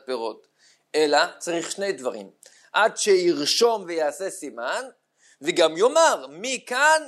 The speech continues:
ועד כאן", יקבע בדיוק איזה פירות הוא לוקח. עכשיו, המשנה הוסיפה, שמדובר פה ערב שבת בשנת שביעית.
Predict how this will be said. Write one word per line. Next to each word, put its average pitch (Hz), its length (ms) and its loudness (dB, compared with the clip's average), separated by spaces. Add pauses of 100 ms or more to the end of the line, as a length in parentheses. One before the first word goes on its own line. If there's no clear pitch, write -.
(100)
ועד 233 380 -2
כאן", 214 320 -4
יקבע 170 280 -6
בדיוק 214 260 -12
איזה 214 180 -8
פירות 185 280 -6
הוא 175 80 -10
לוקח. 151 300 -8 (1080)
עכשיו, 107 220 -8 (100)
המשנה 113 320 -8
הוסיפה, 160 640 -2 (1800)
שמדובר 131 600 -2
פה 170 400 2 (440)
ערב 226 300 6
שבת 190 800 2
בשנת 214 580 -4
שביעית. 226 840 -4